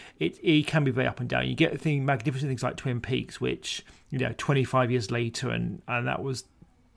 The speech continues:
real, a real amazing journey to watch. And then, yeah, there are revivals that come along, and you kinda go,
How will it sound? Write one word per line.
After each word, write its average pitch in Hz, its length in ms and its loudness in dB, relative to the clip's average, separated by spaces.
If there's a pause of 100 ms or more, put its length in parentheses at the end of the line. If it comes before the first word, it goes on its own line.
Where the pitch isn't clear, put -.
(580)
real, 135 340 4
a 135 80 2
real 131 320 4
amazing 123 400 2
journey 123 260 2
to - 120 -6
watch. 123 480 -4
And 131 140 0
then, 127 160 -2
yeah, 123 320 0 (540)
there 135 140 0
are 131 120 4
revivals 127 640 2
that - 120 -6
come 131 180 -4
along, 123 380 -2
and 127 160 -4
you 123 100 -2
kinda 165 420 -2
go, 127 440 0